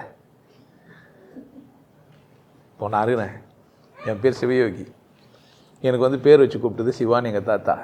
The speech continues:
எங்க அப்பா கூட குமார் போட்டான். வளர்ந்தேன், கடவுள் புரிஞ்சிச்சு. இப்போ சிவா குமாரை தள்ளிட்டு யோகியை சேர்த்து நிற்பு. என் மனசு எப்படிலாம் அலை பாஞ்சுது பாரு. சிவா குமார்னு எங்க அப்பா வச்சாரு, அப்படி தானே இருக்குண்ணா?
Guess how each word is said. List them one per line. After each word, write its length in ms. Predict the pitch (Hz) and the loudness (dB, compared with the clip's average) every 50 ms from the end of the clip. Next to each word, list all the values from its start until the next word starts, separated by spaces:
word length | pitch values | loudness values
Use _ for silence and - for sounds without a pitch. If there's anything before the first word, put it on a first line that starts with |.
| - - - _ _ - - - | -12 -18 -20 _ _ -14 -8 -6
எங்க 120 | 120 120 123 123 | -2 0 0 0
அப்பா 140 | 127 147 131 117 120 | 2 0 0 2 2
கூட 120 | 143 139 127 - | 2 2 2 -2
குமார் 260 | 123 123 135 135 127 113 | -2 0 0 0 0 0
போட்டான். 300 | 113 101 - 85 71 - - - _ _ _ _ _ - - - _ _ - | -4 -4 -4 -4 -8 -8 -12 -20 _ _ _ _ _ -20 -20 -20 _ _ -4
வளர்ந்தேன், 400 | 113 117 131 135 120 120 101 95 117 120 - - _ _ _ _ _ _ _ - - | -2 -2 -2 0 -2 -2 -2 -2 -6 -14 -18 -20 _ _ _ _ _ _ _ -4 0
கடவுள் 280 | 135 156 175 165 135 127 | 2 4 4 2 2 -2
புரிஞ்சிச்சு. 440 | 123 117 113 117 107 - - - 85 - - - - - - - _ _ _ - - - - - | -6 -6 -6 -8 -8 -10 -10 -12 -12 -12 -14 -18 -20 -20 -20 -20 _ _ _ -20 -20 -20 -20 -18
இப்போ 180 | - - 117 107 - | -12 -10 -8 -6 -2
சிவா 200 | 151 160 180 180 175 165 151 143 127 131 131 123 | 4 6 8 10 10 10 8 6 4 0 0 2
குமாரை 280 | 175 180 202 196 175 156 | 4 6 6 6 6 6
தள்ளிட்டு 320 | 156 156 147 139 156 175 160 170 | 4 4 4 4 0 2 4 4
யோகியை 220 | 175 160 156 143 - | 4 4 2 2 2
சேர்த்து 300 | - 123 117 113 117 113 | 0 -2 -2 -2 -8 -10
நிற்பு. 200 | 113 107 - 110 127 | -10 -6 0 0 2
என் 100 | 127 135 | 4 4
மனசு 220 | 160 202 208 - 196 | 4 4 6 8 8
எப்படிலாம் 240 | 185 180 202 196 180 | 8 10 10 10 10
அலை 80 | 202 185 | 10 8
பாஞ்சுது 320 | 196 180 160 156 143 135 127 110 | 6 4 4 4 2 2 2 2
பாரு. 180 | 113 107 101 92 - - - - - - _ - - _ _ _ _ _ _ _ _ _ _ _ _ - - | 0 0 0 -4 -6 -10 -20 -20 -20 -20 _ -20 -20 _ _ _ _ _ _ _ _ _ _ _ _ -10 -4
சிவா 280 | - 131 135 151 160 175 185 180 - | 0 4 8 8 10 10 8 6 4
குமார்னு 420 | 160 156 170 165 160 165 180 180 165 | 4 6 8 8 8 6 4 4 6
எங்க 120 | 156 151 | 6 4
அப்பா 160 | 147 151 170 165 | 6 8 6 6
வச்சாரு, 360 | 156 - - 143 127 135 160 185 196 190 165 151 | 6 6 6 6 8 8 8 8 6 6 8 6
அப்படி 160 | 143 143 170 175 202 | 6 6 6 4 6
தானே 120 | 196 196 | 4 4
இருக்குண்ணா? 260 | 180 175 180 156 120 | 4 4 2 0 0